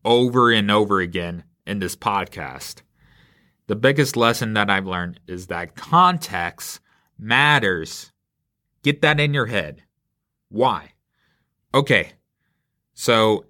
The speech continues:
if we take the two B M I numbers with no context, we would automatically assume that the person with the lower B M I number, which in this case is the sedentary person,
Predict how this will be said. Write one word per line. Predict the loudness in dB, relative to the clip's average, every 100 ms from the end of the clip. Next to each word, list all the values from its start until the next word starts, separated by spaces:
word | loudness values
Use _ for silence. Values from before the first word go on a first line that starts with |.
| -4
if | -4 0
we | 0 0
take | 0 0 0
the | -2
two | -2 -4
B | -2 -2
M | 0 0
I | -2
numbers | -4 -6 -6 -6 -6 -10 -8
with | -6 -4
no | 0 0
context, | 0 -4 -4 -8 -8 -8 -12 -18 _ _ _ _ _ -4
we | 0
would | 2 2
automatically | 4 4 4 2 2 2 2 2
assume | 0 -2 -2 -2
that | -2 0
the | 0 0
person | -2 -2 0 -2
with | -4 -4
the | -4
lower | 0 2 2
B | 0 0 0
M | 2
I | 2 2
number, | 0 -2 -2 -4 -4 -8 _ _ -4
which | -2 -2
in | 0
this | 2 2
case | 2 2 2 -2
is | -4 -4 -6
the | -8
sedentary | 0 0 0 -2 -4 -4 -6
person, | -8 -8 -8 -12